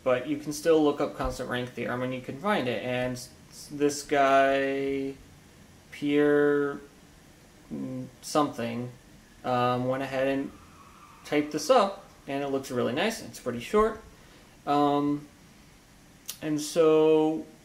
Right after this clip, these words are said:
yeah, you can basically go through this and, um, get it from here. Now, of course, this constant rank theorem is more general, 'cause here f is a s-,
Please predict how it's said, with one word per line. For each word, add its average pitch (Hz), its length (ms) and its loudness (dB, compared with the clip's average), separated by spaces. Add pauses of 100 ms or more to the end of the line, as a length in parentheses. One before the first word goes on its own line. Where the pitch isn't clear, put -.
(120)
yeah, 180 180 0
you 139 200 0
can 143 160 -4
basically 147 500 0
go 135 160 0
through 139 260 -2
this 147 540 -2
and, 127 680 -4
um, 120 600 -2 (1800)
get 139 120 -2
it 131 80 -4
from 127 180 -6
here. 123 240 -8 (260)
Now, 156 200 6
of 156 160 0
course, 185 240 2
this 196 240 -6
constant 202 440 -2
rank 151 260 4
theorem 151 280 2
is 131 140 -2
more 123 180 0
general, 147 640 2 (200)
'cause - 180 -4
here 208 200 4
f 165 240 0
is 151 140 2
a 135 60 0
s-, - 300 -6